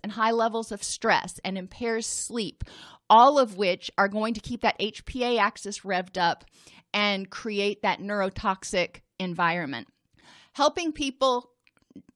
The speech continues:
develop strategies to deal with their P T S D is important. The same thing is true for chronic stress. Even if it is low to moderate grade chronic stress,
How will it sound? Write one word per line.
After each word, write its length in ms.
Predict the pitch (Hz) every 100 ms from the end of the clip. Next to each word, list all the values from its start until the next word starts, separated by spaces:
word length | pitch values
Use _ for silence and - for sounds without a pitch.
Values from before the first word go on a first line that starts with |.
| -
develop 400 | 208 196 240 -
strategies 680 | - 226 196 202 208 220 202
to 120 | 214
deal 240 | 170 220 208
with 160 | 208
their 100 | 196
P 160 | - 196
T 240 | - 190
S 200 | 185 -
D 260 | 196 180 175
is 160 | 180 180
important. 540 | 170 - 196 - 277 _ _ _ _ - - -
The 80 | 269
same 380 | - 311 330 349
thing 160 | 330
is 160 | 311 -
true 240 | - 269
for 140 | 269 262
chronic 440 | - 233 220 -
stress. 640 | - - 226 196 185 - - - - _ -
Even 320 | 302 370 370
if 160 | 320 -
it 120 | 262
is 380 | 262 254 233 - -
low 480 | 170 170 208 220
to 160 | 233 214
moderate 580 | 180 170 185 214 214 -
grade 380 | 196 202 202 -
chronic 460 | - 190 190 -
stress, 600 | - - 185 226 - -